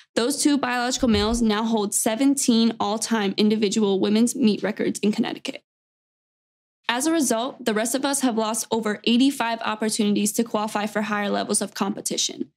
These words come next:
losing scholarship opportunities, titles, and wider recognition.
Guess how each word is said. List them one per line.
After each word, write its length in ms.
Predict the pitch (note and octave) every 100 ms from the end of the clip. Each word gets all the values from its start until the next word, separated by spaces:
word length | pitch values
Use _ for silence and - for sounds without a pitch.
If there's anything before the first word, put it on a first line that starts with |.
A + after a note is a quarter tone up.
| _ _ G3+
losing 280 | G#3+ -
scholarship 600 | A3 - A3 B3 B3 A#3+
opportunities, 800 | A#3 A3+ A#3 A#3+ A3+ A3+ A3+ A3
titles, 480 | - G#3 A3 G#3+ G#3+
and 200 | G#3 G3
wider 260 | F3+ F#3 A3
recognition. 720 | - - - - - -